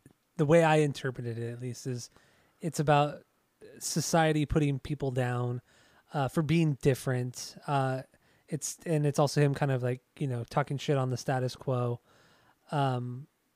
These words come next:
and which, you know, is kinda contradictory, but whatever. Uh, and then also he points out, you know, why, why should we listen to what the man has to say, what the government, what society has to say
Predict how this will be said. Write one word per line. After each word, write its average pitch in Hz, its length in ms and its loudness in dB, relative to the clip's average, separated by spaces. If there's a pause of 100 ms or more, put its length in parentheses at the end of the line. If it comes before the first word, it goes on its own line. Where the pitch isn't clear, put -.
(240)
and 135 300 -2
which, 156 220 0
you 170 100 2
know, 143 80 2
is 131 100 0
kinda 139 200 0
contradictory, 131 680 -6
but 127 340 -8
whatever. 127 340 -8 (760)
Uh, 135 300 -2 (400)
and 156 160 4
then 151 80 4
also 147 260 4
he 147 140 4
points 156 320 2
out, 135 200 4
you 135 140 0
know, 131 140 2
why, 135 400 2
why 143 280 4
should 160 180 2
we 147 100 4
listen 143 320 2
to 139 80 4
what 131 380 0 (440)
the 151 200 -4
man 135 400 4
has 127 240 -2
to - 80 -12
say, 135 140 -4
what - 200 -14
the 143 60 -2
government, 139 360 4
what 127 160 0
society 131 540 -2
has 123 200 -6
to 139 60 -18
say 123 280 -8